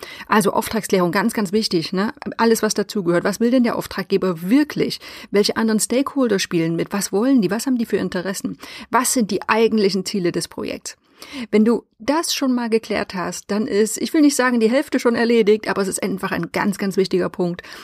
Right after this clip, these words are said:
dass allen Beteiligten klar ist, was wollen wir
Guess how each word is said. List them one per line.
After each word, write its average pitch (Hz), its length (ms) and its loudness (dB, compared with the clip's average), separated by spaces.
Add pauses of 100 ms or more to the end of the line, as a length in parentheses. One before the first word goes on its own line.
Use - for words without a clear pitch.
dass 180 160 -2
allen 233 320 2
Beteiligten 202 560 0
klar 196 280 0
ist, 190 140 -6 (220)
was 247 380 0
wollen 202 340 2
wir 185 340 2